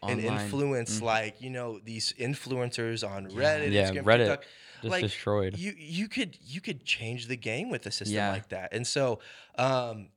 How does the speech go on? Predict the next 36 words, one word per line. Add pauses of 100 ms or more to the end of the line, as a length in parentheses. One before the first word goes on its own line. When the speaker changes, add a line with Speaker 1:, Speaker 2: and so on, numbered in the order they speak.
(120)
Speaker 1:
I
personally
wouldn't
pl-,
you
know,
play
with
my
capital
in
that
type
of
arena,
Speaker 2:
Yeah.
Speaker 1:
um,
unless
it
was
a
small
amount.
It
was
just
for
fun.
I
was
willing
to
lose
it. (260)
Speaker 3:
Yeah.
Speaker 1:
But,